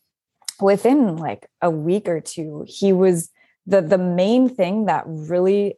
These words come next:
um, stood out for him was how he was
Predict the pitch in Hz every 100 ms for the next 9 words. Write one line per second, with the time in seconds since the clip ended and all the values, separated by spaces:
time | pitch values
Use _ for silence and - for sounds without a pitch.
0 | - 165 156 147 156 - _ _ - -
1 | 202 180 202 - 190 165 160 156 - 170
2 | 165 - 180 170 165 160 160 _ _ _
3 | _ - 220 214 220 233 196 196 185 170